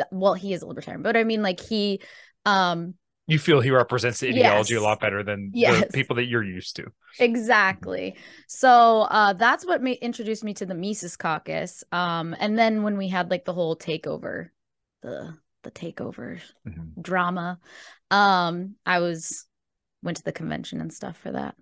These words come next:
Speaker 2: Mm-hmm.
Speaker 1: So, yeah.
Speaker 2: Okay, well, that's, yeah. I kinda get annoyed with left and right because, a-, and this is almost like a platitude in of itself when people say, "Oh, I reject left and right." Well,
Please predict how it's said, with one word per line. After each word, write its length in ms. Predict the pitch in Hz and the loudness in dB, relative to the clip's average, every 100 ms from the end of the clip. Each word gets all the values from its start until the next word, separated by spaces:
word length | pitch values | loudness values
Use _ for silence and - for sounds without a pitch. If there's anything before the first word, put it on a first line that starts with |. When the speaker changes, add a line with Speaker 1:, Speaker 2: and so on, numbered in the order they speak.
| _ _ _ _ - - | _ _ _ _ -20 -10
Speaker 2:
Mm-hmm. 240 | 101 87 80 | -8 -8 -10
Speaker 1:
So, 360 | 214 214 226 214 240 | -6 -4 -4 -6 -10
yeah. 320 | 220 247 214 175 _ _ _ _ - | -6 -4 -4 -8 _ _ _ _ -2
Speaker 2:
Okay, 220 | - 117 | 0 0
well, 140 | 113 | 4
that's, 280 | 160 180 - - | 4 4 -2 -2
yeah. 360 | 160 131 113 - _ - - _ _ - - - | 2 4 4 2 _ -20 -20 _ _ -20 -14 -4
I 60 | 202 | 0
kinda 200 | 330 302 | 0 4
get 140 | 156 | 4
annoyed 500 | 143 139 127 127 123 | 4 2 2 2 2
with 300 | 113 120 - - | 0 -4 -4 -10
left 400 | 131 139 139 - | 0 2 2 -2
and 120 | 107 | 0
right 260 | 104 104 104 | 2 2 0
because, 720 | 117 - 117 107 98 - - - - - _ _ _ _ - | -8 -4 -4 -2 0 -2 -2 -8 -18 -18 _ _ _ _ -4
a-, 200 | 120 - | -4 0
and 300 | 127 113 107 139 | 0 0 -4 2
this 280 | 190 214 | 4 6
is 80 | 147 | 6
almost 240 | 143 127 123 | 4 4 0
like 120 | - | -4
a 40 | |
platitude 400 | - 117 104 110 | 0 0 0 -4
in 120 | 104 | -6
of 100 | 95 | -8
itself 400 | 98 - 104 95 | -4 0 2 2
when 120 | 107 98 | -4 -4
people 240 | 107 98 | -6 -4
say, 160 | - 101 | 0 4
"Oh, 200 | 98 95 | 4 4
I 100 | 98 | 2
reject 440 | 98 101 101 - | 0 -2 -2 -2
left 240 | 104 - 101 | -4 -4 -6
and 100 | 95 | -2
right." 240 | 95 98 | -2 -2
Well, 380 | 127 131 127 117 | 0 4 4 4